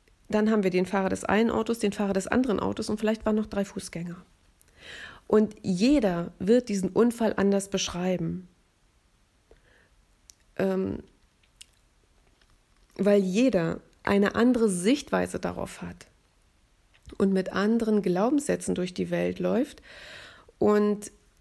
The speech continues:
an-, eine andere Wahrnehmung hat. Also zum Beispiel nehme ich bei Autos, bevor ich überhaupt die Marke wahrnehme, äh,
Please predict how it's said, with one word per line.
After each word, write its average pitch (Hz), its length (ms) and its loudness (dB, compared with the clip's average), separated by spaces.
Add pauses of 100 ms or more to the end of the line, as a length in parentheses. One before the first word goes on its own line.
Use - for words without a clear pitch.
(120)
an-, 247 340 4
eine 220 280 2
andere 254 420 4
Wahrnehmung 214 640 2
hat. 170 340 -14 (1300)
Also 196 380 0 (1040)
zum 226 180 2
Beispiel 202 680 2 (560)
nehme 208 300 6
ich - 340 2
bei 196 520 -2
Autos, 190 800 0 (1120)
bevor 214 420 2
ich 240 120 -2
überhaupt 220 260 2
die 208 80 4
Marke 196 460 2
wahrnehme, 214 500 2 (480)
äh, 202 360 2